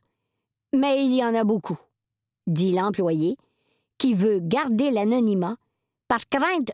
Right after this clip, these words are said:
de sanctions de son employeur. Il a pris sur le fait un collègue qui avait été affecté au nettoyage d'une chambre quarante-cinq minutes plus tôt.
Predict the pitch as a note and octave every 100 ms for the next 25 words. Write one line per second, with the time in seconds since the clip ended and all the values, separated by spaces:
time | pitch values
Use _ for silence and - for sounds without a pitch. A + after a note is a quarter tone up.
0 | - F3+ F3 - C#4 G#3+ - A#3+ C4+ G3+
1 | F#3 B3 G#3+ F3+ E3 D3+ C#3+ C#3+ - _
2 | _ _ _ _ _ _ _ _ _ _
3 | _ - D4 E4+ G4 A#4+ - B3 G#3 G3
4 | B3+ D#4+ _ _ _ - B3+ A#3 F4+ F4+
5 | B3 E3 D#3 D#3 _ _ _ - D4 F4
6 | D#4+ B3+ C4+ - - E4 D#4 - - G#3
7 | - F#3 G3+ D4 A#3+ G#3 G3 G#3+ A#3+ A3
8 | F#3 F#3+ G#3 F#3 F3+ - A#3+ C#4+ C4+ B3+
9 | _ _ _ - F4+ D#4+ B3+ - C4 B3
10 | G3 A3 B3 - F3+ - -